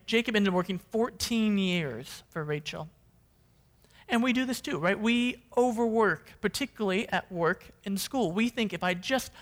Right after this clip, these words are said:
put in more hours than everybody else, this ache, this desire will be satisfied. I'll achieve something that will meet, that will finally satisfy me.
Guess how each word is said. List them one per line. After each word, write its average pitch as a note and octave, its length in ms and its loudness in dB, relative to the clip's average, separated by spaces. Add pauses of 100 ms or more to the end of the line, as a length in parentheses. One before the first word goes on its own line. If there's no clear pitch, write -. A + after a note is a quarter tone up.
(100)
put A3 200 2
in F#3 160 2
more G#3+ 360 2
hours D#3 520 0 (200)
than F#3 240 2
everybody G3+ 560 2
else, C#3 340 2 (220)
this G3+ 380 4
ache, G#3+ 340 2
this G3 240 2
desire F#3 840 2 (200)
will F#3 120 2
be F#3 100 2
satisfied. D#3 680 2
I'll G#3+ 160 8
achieve B3 340 0
something E3+ 400 -2
that E3 160 2
will F3 140 0
meet, F#3+ 560 -4 (180)
that G3 80 0
will F#3+ 80 2
finally G3+ 460 2
satisfy D3 640 -2
me. D#3+ 160 -18